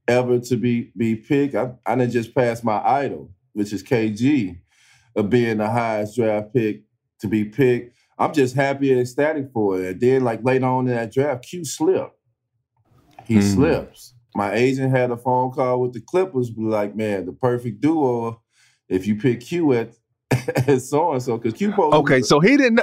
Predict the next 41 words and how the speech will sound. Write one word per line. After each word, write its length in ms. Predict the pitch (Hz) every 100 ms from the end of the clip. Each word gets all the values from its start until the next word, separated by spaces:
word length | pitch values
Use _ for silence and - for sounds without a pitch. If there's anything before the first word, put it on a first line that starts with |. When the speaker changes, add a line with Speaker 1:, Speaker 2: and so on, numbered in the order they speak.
| -
Speaker 2:
he 160 | 269
didn't 240 | 339 302 233
notice. 460 | 277 330 233 170 143
You 240 | 254 359
put 220 | 349 311 -
the 100 | 202
word 360 | 208 269 247
in 260 | 208 185 180
and 180 | 165 139
Speaker 1:
No, 60 |
I 20 | 202
Speaker 2:
said, 340 | 175 165 202
Speaker 1:
did, 60 | 190
Speaker 2:
or 40 |
your 140 | 160 180
Speaker 1:
I 40 |
Speaker 2:
agent 260 | 196 247 202
Speaker 1:
didn't. 100 | 190
Speaker 2:
and 120 | 170
said, 220 | 175 165
Speaker 1:
I 40 | 151
didn't. 480 | 135 160 117 95
Speaker 2:
the 80 | 151
Speaker 1:
My 80 | 156
Speaker 2:
agent. 280 | 180 143 117
Speaker 1:
agent. 300 | 104 101 - _ _
My 160 | 95 92
agent 380 | 123 165 156 135
Speaker 2:
Who's 160 | 196
Speaker 1:
put 60 | 196
Speaker 2:
your, 80 | 190
Speaker 1:
the 60 |
Speaker 2:
who, 80 | 214
Speaker 1:
word 60 | 147
Speaker 2:
who's 120 | 190 214
your 100 | 208
Speaker 1:
in. 60 |
Speaker 2:
agent 180 | 214 202
again? 340 | 190 208 233 233 _
Speaker 1:
Jeff 280 | - 117 120
Wexler. 500 | 131 123 - 87